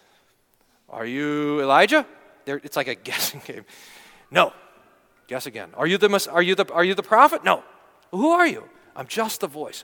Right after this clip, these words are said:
I'm the voice of someone else." Crying in the wilderness, "Make way the, make way the way, uh, make straight the, make straight the way of the Lord."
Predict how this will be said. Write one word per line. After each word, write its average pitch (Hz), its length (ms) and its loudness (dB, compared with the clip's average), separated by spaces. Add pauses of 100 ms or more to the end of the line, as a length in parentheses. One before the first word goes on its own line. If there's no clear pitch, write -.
I'm 156 160 -4
the 156 80 -10
voice 202 420 -8
of 139 140 -12
someone 208 280 -6
else." - 340 -8 (1300)
Crying 208 320 4
in 196 80 -2
the 190 60 -4
wilderness, 151 440 -6 (440)
"Make 156 200 -10
way 185 200 0
the, 185 180 -4 (1200)
make 147 220 -8
way 175 180 2
the 185 80 -4
way, 170 260 -2
uh, 135 200 -6
make 165 240 -2
straight 185 400 -2
the, 151 80 -8
make 151 220 -6
straight 170 280 -8
the 151 60 -10
way 156 160 -4
of 147 80 -6
the 135 80 -8
Lord." 113 240 -14